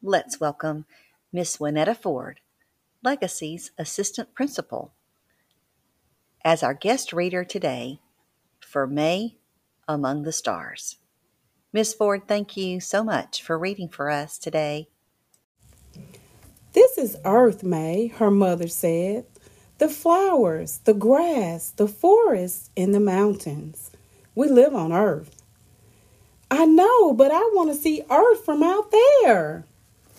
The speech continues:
Speaker 2: "That's an amazing plan, little May. Then you have to become an astronaut.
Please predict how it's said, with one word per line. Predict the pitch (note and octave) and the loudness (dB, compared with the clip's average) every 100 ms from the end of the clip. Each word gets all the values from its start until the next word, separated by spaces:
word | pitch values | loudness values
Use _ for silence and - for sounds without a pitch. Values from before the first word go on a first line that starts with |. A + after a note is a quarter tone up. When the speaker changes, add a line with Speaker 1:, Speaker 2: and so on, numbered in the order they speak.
| - _ _ _ - | -20 _ _ _ -8
Speaker 2:
"That's | F3 A3 F#4 B4+ - | 2 2 2 -2 -2
an | D#4 | 0
amazing | A3+ G#3+ A#3 D#4+ E4+ D#4+ | 2 6 4 4 0 -2
plan, | - E4 A4+ F4 A3+ | 0 0 2 2 4
little | G#3+ G3+ | 4 2
May. | G3+ F#3+ A3 D4 D4 _ _ _ | 0 0 0 -4 -10 _ _ _
Then | A3 D#4 E4 | 2 4 8
you | A4 A4+ | 8 6
have | F4+ F4+ | -6 -6
to | D4+ | -4
become | D4+ D4 C4 A#3 | -4 -4 -2 0
an | G#3 | 0
astronaut. | - B3+ F4+ A4+ - A3+ F#3+ D#3+ E3 | -2 0 2 0 -2 -2 -2 -4 -8